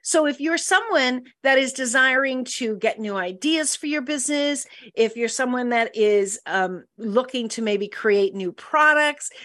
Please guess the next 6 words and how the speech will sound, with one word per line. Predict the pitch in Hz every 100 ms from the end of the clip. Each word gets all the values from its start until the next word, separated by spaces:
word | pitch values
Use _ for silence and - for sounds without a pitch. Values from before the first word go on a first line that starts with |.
| -
different | - 254 254 233
types | - 233 214
of | 185
services, | - - 302 311 - 311 302 - - _ _ _ _ _
your | 233 269 311 349 370
creativity | - 370 302 214 247 - 247 202 220 254 254